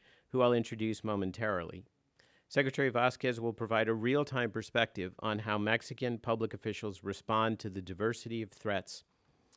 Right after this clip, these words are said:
to public security. Following the Secretary's remarks,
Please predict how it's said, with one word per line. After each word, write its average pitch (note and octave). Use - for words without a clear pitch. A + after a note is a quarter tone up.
to A#2
public G2
security. F2+
Following D3
the A#2+
Secretary's C3
remarks, B2